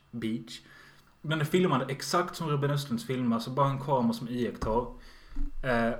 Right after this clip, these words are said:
och den följer dagen på en strand. De filmar en barnfamilj, ett pensionärsgäng och ett ungdomsgäng som sitter och super och, eh, är allmänt störiga. Och så hoppar det mellan de här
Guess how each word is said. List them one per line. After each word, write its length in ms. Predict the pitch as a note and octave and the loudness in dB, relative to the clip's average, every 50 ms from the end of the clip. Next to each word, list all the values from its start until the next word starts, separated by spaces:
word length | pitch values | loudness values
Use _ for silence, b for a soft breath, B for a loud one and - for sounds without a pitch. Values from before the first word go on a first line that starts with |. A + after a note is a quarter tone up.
| - - | -6 -8
och 140 | - A2+ - | -8 -6 -4
den 100 | - C3+ | -4 -4
följer 440 | C3+ - C#3+ C3 A#2+ A2+ A2+ A2+ A#2+ | -2 0 2 2 2 2 2 0 0
dagen 320 | A#2 C3+ C3 B2+ A#2 A2+ | 2 4 4 4 4 2
på 120 | A2+ - B2 | 0 -4 -6
en 60 | A2+ | -6
strand. 400 | - - - B2+ C#3 C#3+ C3+ A#2 | -4 0 2 2 2 2 2 0
De 120 | B2 A2+ | -2 -4
filmar 400 | A2 - C3+ B2 A#2+ A#2 A#2 A2+ | -4 -4 -4 0 0 0 0 0
en 160 | A#2+ B2+ B2 A#2 | 0 -2 0 2
barnfamilj, 580 | B2 B2+ C3+ C3+ C3+ - A2+ A2+ G#2+ A2 A#2 | 4 4 4 2 -2 -2 -2 -2 -2 -2 -4
ett 100 | - - | -8 -8
pensionärsgäng 1080 | - A#2+ A#2 - B2 A#2+ A#2 A#2 A#2+ A#2 - - - - A#2+ A2 G#2 G2+ G#2 A2 A2+ - - | -10 -8 -6 -4 0 0 2 0 0 -2 -6 -10 -12 -8 -6 -4 -2 -2 -2 -2 -4 -6 -6
och 200 | - A#2+ - - | -8 -6 -6 -6
ett 160 | A2+ - - | -8 -8 -4
ungdomsgäng 540 | A#2+ A#2 A#2+ A#2 A2 G2+ G2 - A2 G#2+ G2+ | -2 0 2 2 0 0 -4 -6 -8 -8 -8
som 100 | G#2 A2 | -10 -10
sitter 240 | G2 - G#2+ - A2+ | -10 -12 -10 -10 -10
och 60 | G2 | -10
super 520 | - - A#2 G#2 G2 G2 - G#2 G#2 G#2 - - - _ _ | -8 -6 -6 -6 -8 -8 -8 -8 -8 -8 -10 -14 -20 _ _
och, 320 | - A2+ A2+ - - - A2 | -14 -12 -12 -14 -12 -10 -8
eh, 260 | G#2 G2+ - G#2+ A2 | -8 -8 -8 -8 -8
är 60 | G#2 | -6
allmänt 340 | G#2+ A2 G#2+ G#2 G2+ G2+ - | -4 -4 -4 -6 -8 -10 -12
störiga. 460 | - - A#2 A2 A2 G2 F#2 F#2+ G#2 F#2+ b b b b b b b b b b b b _ _ _ _ _ _ _ _ | -10 -6 -4 -4 -4 -4 -6 -10 -12 -14 b b b b b b b b b b b b _ _ _ _ _ _ _ _
Och 140 | - B2+ - | -10 -8 -6
så 100 | - C3 | -4 -2
hoppar 380 | A2 C#3 C#3 C#3+ C#3 - A2 G#2 | 0 0 -2 -2 -2 0 0 2
det 140 | G#2+ A2 A2 | 0 0 -2
mellan 320 | B2 B2 C3 B2+ A2+ G#2 G#2 | -2 -2 0 0 0 -2 -4
de 100 | G#2 G2+ | -6 -6
här 220 | A#2 A#2+ A2 G2 | -4 -4 -4 -4